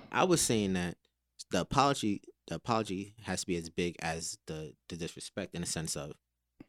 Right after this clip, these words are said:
if you're gonna mention the bad, then you gotta randomly bring up the good. Like, "Yo, nah,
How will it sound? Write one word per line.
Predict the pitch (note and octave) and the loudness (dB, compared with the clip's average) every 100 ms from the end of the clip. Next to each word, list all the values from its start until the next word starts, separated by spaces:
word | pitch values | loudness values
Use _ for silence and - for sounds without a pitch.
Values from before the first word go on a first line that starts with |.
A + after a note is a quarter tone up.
| _ _ _ _ _ _ _ - | _ _ _ _ _ _ _ -2
if | F#2+ | 2
you're | A2+ | 4
gonna | G2 | 4
mention | F#2 F2 | 0 -2
the | |
bad, | D#2+ G2+ G2 | 0 0 2
then | E2+ | 2
you | G#2 | 4
gotta | A#2 F#2+ - | 2 2 -2
randomly | F#2 G2 G#2+ F#2 | 2 4 4 2
bring | F2+ F#2 | 0 -2
up | - | -6
the | |
good. | D#2 G#2 F#2+ - _ - | 0 2 2 -2 _ -8
Like, | E2 - | -6 0
"Yo, | F#2+ | 0
nah, | D#2+ F2 F2+ D#2 | 2 2 2 0